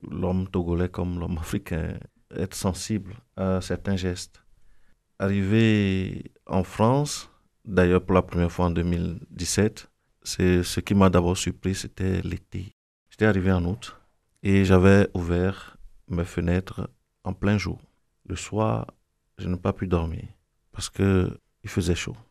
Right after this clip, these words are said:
Puisque j'ai, je, je viens de, disons,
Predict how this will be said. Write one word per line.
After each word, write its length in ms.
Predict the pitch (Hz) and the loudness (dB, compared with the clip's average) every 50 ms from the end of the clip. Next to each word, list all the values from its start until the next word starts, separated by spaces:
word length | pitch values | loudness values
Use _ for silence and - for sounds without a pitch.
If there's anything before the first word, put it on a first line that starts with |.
| _ _ _ _ _ _ - | _ _ _ _ _ _ -6
Puisque 260 | 131 123 123 - 135 | -6 -4 0 2 2
j'ai, 240 | 127 113 113 - 98 | 4 4 4 4 4
je, 120 | 101 104 | 2 0
je 340 | 95 - - - - - 104 | 0 -2 -6 -8 -4 -2 -2
viens 340 | 95 - - 98 107 113 110 | 0 2 4 6 6 6 6
de, 480 | 104 95 101 98 95 92 92 92 92 92 | 4 4 4 6 6 6 4 2 2 0
disons, 520 | 92 92 95 98 95 90 82 - - | 0 0 2 2 2 2 0 -2 -4